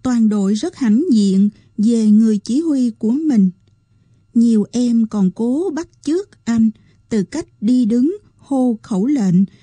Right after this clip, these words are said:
đến tất cả những cử chỉ đưa tay đưa chân. Có em còn chú ý nhận xét, đội trưởng bao giờ bước đi cũng bước chân trái trước và tập làm theo. Tối hôm đó,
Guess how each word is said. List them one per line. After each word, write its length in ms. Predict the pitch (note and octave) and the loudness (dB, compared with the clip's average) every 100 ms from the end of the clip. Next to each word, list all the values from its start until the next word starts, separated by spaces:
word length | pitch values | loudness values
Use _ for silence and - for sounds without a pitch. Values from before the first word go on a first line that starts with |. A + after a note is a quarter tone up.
| _ | _
đến 280 | - A#3 B3+ F4+ | -4 -2 -2 -4
tất 160 | F4 F4+ | -8 -10
cả 120 | G#3 | -4
những 260 | A#3+ A3+ B3+ | 0 0 0
cử 220 | A3 G3+ - | -2 -4 -4
chỉ 340 | - G3+ G#3 D#4+ | -2 0 0 -2
đưa 220 | B3+ B3 | -2 -2
tay 360 | A#3+ A#3+ A#3+ A3+ | -2 -6 -4 -4
đưa 240 | A#3 A#3+ | -2 -2
chân. 400 | A3+ B3 A#3 A3+ A3 _ _ _ _ _ _ - | -4 -2 0 0 -2 _ _ _ _ _ _ -10
Có 100 | D#4 | -8
em 400 | A#3+ A#3 A3 G#3+ | -2 0 2 2
còn 220 | G3+ F3+ | 2 0
chú 180 | A#3+ C4+ | 0 -2
ý 260 | A#3+ C4+ F4 | 0 0 0
nhận 240 | G#3+ F3+ | 0 0
xét, 300 | - C4 E4+ - _ _ _ | 0 -4 -8 -10 _ _ _
đội 280 | G#3+ A3 G#3 | -4 -2 -2
trưởng 400 | G#3+ G#3 G3 D#4 E4 | -2 -2 -2 -2 -4
bao 160 | C4+ | -4
giờ 360 | A3 A3+ A3 G#3 | -2 0 0 0
bước 300 | A#3 F#4+ - | -2 -4 -4
đi 280 | A#3+ B3+ B3 _ _ _ | -2 0 -2 _ _ _
cũng 300 | A3+ G#3 C#4 | 0 2 2
bước 380 | C#4 F#4 - - | 0 -2 -6 -8
chân 260 | B3+ A3 | 0 0
trái 340 | G#3+ A#3 A#3+ D4+ F#4+ - | 0 -2 -4 -6 -6 -4
trước 280 | D4 G4 - _ _ _ | -2 -4 -8 _ _ _
và 320 | A3+ A#3+ A3 G#3+ | -2 -2 -2 -6
tập 160 | - G#3 | -6 -8
làm 320 | - G#3+ G#3 F#3+ | -4 -2 0 0
theo. 380 | A#3+ B3 A#3+ G#3+ _ _ _ _ _ _ _ _ _ _ _ _ _ _ _ | -2 -2 -2 -6 _ _ _ _ _ _ _ _ _ _ _ _ _ _ _
Tối 360 | A3+ A#3 B3 F4 | -2 0 -2 -4
hôm 260 | C4+ B3 G#3 | -4 2 2
đó, 320 | G#3+ A#3 D#4+ | 2 -2 -6